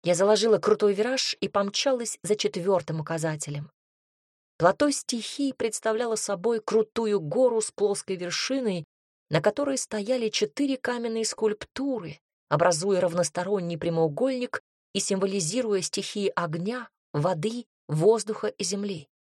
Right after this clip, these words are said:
В центре на постаменте лежал амулет. Оставалось только подлететь и забрать, но я уже ученая тем, что без трудностей не удавалось раздобыть еще ни одного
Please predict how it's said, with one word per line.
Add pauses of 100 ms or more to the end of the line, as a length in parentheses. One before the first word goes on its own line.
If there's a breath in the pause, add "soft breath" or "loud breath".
(500)
В
центре
на
постаменте
лежал
амулет. (540)
Оставалось
только
подлететь
и
забрать, (480)
но
я
уже
ученая
тем,
что
без
трудностей
не
удавалось
раздобыть
еще
ни
одного